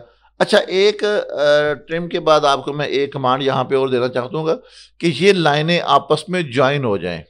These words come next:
इन लाइनों को आपस में ज्वाइन करने के लिए हमारे पास कमांड मौजूद है ज्वाइन की, जे उसकी शॉर्ट की है। जैसे ही आप जे करेंगे तो ये देखिए यहाँ पे ज्वाइन का ऑप्शन आ जाएगा। सिंपल जे लेकर एंटर कर दें, कमांड सिलेक्ट कर दें या कुछ भी।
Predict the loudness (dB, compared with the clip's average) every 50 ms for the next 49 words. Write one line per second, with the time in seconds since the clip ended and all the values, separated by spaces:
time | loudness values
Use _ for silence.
0 | _ _ 2 6 6 8 8 8 8 8 8 6 6 4 2 0 2 4 4 4
1 | 4 4 4 2 4 4 0 0 0 0 0 2 4 4 4 6 4 4 4 4
2 | 4 4 2 2 0 -2 -4 -2 2 2 2 2 2 2 2 2 2 0 2 2
3 | 4 4 2 2 2 2 2 4 2 2 -2 -4 -4 -4 -4 -4 -4 0 4 6
4 | 8 10 10 8 8 4 0 -6 -6 -4 0 2 2 2 2 0 -2 0 2 4
5 | 4 4 2 0 -4 -10 -4 0 0 0 0 0 0 0 0 0 0 -2 0 0
6 | 0 0 0 -2 -2 -2 -2 0 2 2 2 2 2 0 0 -2 0 2 2 2
7 | 2 2 0 0 -2 -6 -14 _ _ _ _ _ -10 -2 2 2 2 2 6 6
8 | 6 6 6 4 2 2 2 4 4 4 4 4 2 2 2 0 2 2 2 4
9 | 2 2 2 0 0 2 2 2 2 2 0 0 2 4 4 4 4 0 0 2
10 | 2 2 2 2 2 0 0 0 0 0 0 2 2 2 0 0 -2 -6 -10 -8
11 | -10 -10 -10